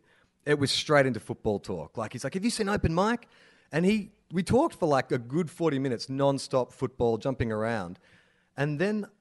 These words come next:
I was like, "Wow, you know, it's funny we've come all the way to another country to talk about A F L." And he's like, "Yeah, but dude, you don't understand. I live here." So he has all this A F L talk building up in him, but he's got no one to talk to.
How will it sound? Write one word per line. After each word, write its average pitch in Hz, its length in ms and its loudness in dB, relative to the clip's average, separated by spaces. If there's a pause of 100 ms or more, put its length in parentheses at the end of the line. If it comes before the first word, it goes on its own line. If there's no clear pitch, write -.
(180)
I 156 100 -2
was 160 220 -4
like, 131 220 -14
"Wow, 156 320 -4
you 123 80 -6
know, 120 120 -6
it's 127 220 -8
funny 160 180 -4
we've 120 240 0
come 123 360 -6
all 131 120 -4
the 123 60 -2
way 123 80 2
to 113 80 2
another 110 240 -2
country 123 360 -6
to 107 60 -4
talk 117 180 -6
about 104 200 -4
A 110 140 -6
F - 160 -8
L." 127 180 6
And 98 100 0
he's 104 80 -6
like, 120 160 -4
"Yeah, 170 180 2
but 120 200 -12
dude, 156 180 -4
you 127 60 -8
don't 131 120 -6
understand. 131 400 -4
I 127 60 2
live 143 300 0
here." 95 300 -6 (420)
So 151 220 4
he 175 120 6
has 190 160 6
all 170 480 10
this 151 220 2
A 135 160 6
F - 140 -2
L 147 260 0 (100)
talk 110 440 0
building 135 360 4
up 165 160 0
in 160 80 -2
him, 110 80 -2
but 104 60 -4
he's 110 100 -8
got 139 160 -2
no 131 300 0
one 120 320 0 (280)
to - 80 -16
talk 185 380 0
to. 131 100 -4